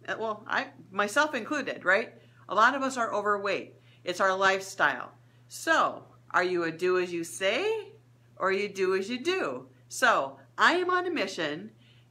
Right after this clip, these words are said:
to teach people how to take care of themselves. And I am working on that myself as well. So this morning, I am at my office for three hours. I'm waiting for some folks to show up. I'm hosting a John Barnes Myofascial Release study group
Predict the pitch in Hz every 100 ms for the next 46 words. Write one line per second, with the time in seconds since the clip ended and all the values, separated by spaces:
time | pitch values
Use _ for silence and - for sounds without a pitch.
0 | - 220 196 185 185 285 370 - 254 -
1 | 196 196 202 196 196 196 190 196 180 170
2 | 165 151 151 156 - - - - _ -
3 | - - 214 220 - 247 262 233 262 285
4 | 247 214 196 185 190 185 185 175 180 175
5 | 170 127 - - - - 214 202 196 -
6 | 226 254 320 311 - - - 196 247 262
7 | 277 302 285 220 214 254 277 196 190 254
8 | 247 190 196 285 294 - _ _ _ _
9 | - 202 202 208 - - 214 233 262 269
10 | 247 254 247 254 262 - 247 226 233 208
11 | 214 202 202 202 226 220 - 220 214 196
12 | 190 190 208 202 208 202 196 190 190 196
13 | 196 - 202 190 190 226 202 233 294 339
14 | 339